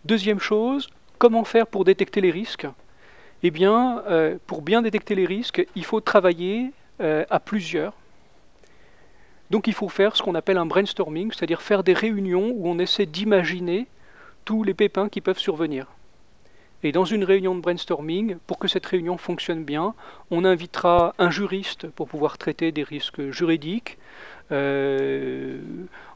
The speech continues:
on invitera, euh, un responsable ressources humaines pour regarder comment est-ce qu'on fait s'il y a des personnes qui tombent malades ou comment est-ce qu'on peut embaucher, et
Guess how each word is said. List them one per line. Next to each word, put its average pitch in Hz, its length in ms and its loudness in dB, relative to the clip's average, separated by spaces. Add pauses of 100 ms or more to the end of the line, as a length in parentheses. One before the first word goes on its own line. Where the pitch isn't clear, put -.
(100)
on 180 100 4
invitera, 175 840 4
euh, 131 560 -4
un 165 100 2
responsable 180 560 2
ressources 175 340 -4
humaines 175 640 -2
pour 147 180 -6
regarder 156 460 0
comment 151 260 -4
est-ce - 100 -10
qu'on 156 140 -8
fait 156 180 -2
s'il - 140 -6
y - 20 0
a 139 40 -4
des 147 100 -6
personnes 151 340 -4
qui - 120 -14
tombent 156 240 -6
malades 143 440 2
ou 143 60 -12
comment 151 280 -2
est-ce - 120 -8
qu'on 139 120 -10
peut 147 220 -4
embaucher, 143 560 -2
et 143 40 -8